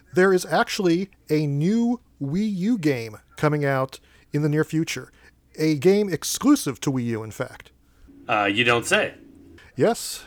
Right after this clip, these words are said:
Speaker 1: yes there is. It's true. It is called Sinister Assistant. It is from our friends at indie developer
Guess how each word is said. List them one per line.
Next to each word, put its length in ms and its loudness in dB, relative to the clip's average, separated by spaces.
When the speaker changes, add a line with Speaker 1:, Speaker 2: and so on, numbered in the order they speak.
Speaker 1:
yes 220 -2
there 180 0
is. 180 2
It's 160 -12
true. 340 0
It 60 -4
is 100 0
called 360 -2
Sinister 540 -2
Assistant. 580 -4
It 120 -4
is 120 -6
from 220 0
our 240 0
friends 420 0
at 200 -2
indie 220 0
developer 500 0